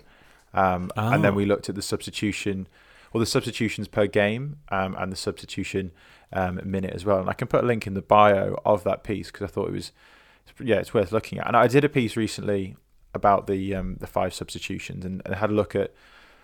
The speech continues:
Speaker 1: basically people saying that the top sides, um, are, have got the advantage because they've got a higher quality player coming off the bench
Speaker 2: Yeah.
Speaker 1: and things like that. So, um, I basically looked into that of,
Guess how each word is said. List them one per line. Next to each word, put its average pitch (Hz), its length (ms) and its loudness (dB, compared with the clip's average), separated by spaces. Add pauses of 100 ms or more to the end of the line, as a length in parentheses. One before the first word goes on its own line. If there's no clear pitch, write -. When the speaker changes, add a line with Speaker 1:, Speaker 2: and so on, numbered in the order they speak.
(420)
Speaker 1:
basically 107 380 4
people 104 260 0
saying 98 380 2
that 95 160 -2
the 95 80 -12
top - 460 2 (180)
sides, 92 800 -4 (100)
um, 90 400 -6
are, 92 200 0 (180)
have 107 140 -2
got 101 180 6
the 107 100 0
advantage 98 500 0
because 95 220 -10
they've 92 120 -6
got - 300 -4
a - 60 -12
higher 90 240 -6
quality - 420 -8
player 92 320 -8
coming 92 260 -8
off 90 120 -10
the - 80 -8
bench 92 260 -10
Speaker 2:
Yeah. 107 220 2
Speaker 1:
and 95 60 -2
things 98 120 -10
like - 120 -8
that. 98 260 -2
So, 101 160 4 (480)
um, 95 260 0
I - 80 4
basically 104 380 2
looked 101 220 0
into 101 240 -2
that 98 260 0
of, 98 300 -4